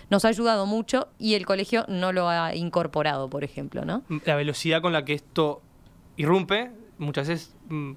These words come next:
Speaker 2: compite de alguna manera con, con, con el, con la formación tradicional y es un desafío enorme para, para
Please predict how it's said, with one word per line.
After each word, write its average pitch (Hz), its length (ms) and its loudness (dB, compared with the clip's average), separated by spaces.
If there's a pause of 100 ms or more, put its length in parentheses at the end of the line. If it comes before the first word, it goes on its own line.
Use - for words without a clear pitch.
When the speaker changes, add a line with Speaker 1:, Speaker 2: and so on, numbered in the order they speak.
Speaker 2:
compite 143 460 0
de 147 60 2
alguna 143 180 -2
manera 147 260 0
con, 135 180 -4
con, 127 240 -8
con 123 180 -6
el, 117 340 -8 (400)
con 139 120 2
la 131 60 0
formación 135 360 0
tradicional 151 480 0
y 165 40 0
es 175 120 -2
un 190 80 2
desafío 160 360 -2
enorme 156 400 0 (200)
para, 123 240 -2
para 120 200 -4